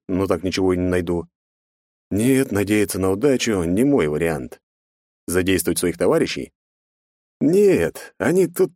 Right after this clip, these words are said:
тоже не смогут помочь. Связаться с учителем? Вот это уже ближе. Если тут завёлся маг душ, похищающий людей,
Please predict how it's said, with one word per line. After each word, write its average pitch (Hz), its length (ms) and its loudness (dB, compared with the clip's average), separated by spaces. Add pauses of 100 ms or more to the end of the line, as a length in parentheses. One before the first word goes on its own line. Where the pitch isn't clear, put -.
тоже 151 340 2
не 95 80 -2
смогут 107 420 0
помочь. 113 480 -2 (680)
Связаться 95 500 0
с - 60 -6
учителем? 85 600 -2 (920)
Вот 135 300 2
это 170 240 2
уже 160 220 0
ближе. 92 680 -2 (340)
Если 95 300 -2
тут 95 220 -4
завёлся 87 440 0
маг 87 260 -2
душ, 107 320 -4 (340)
похищающий 98 640 -2
людей, 92 420 -2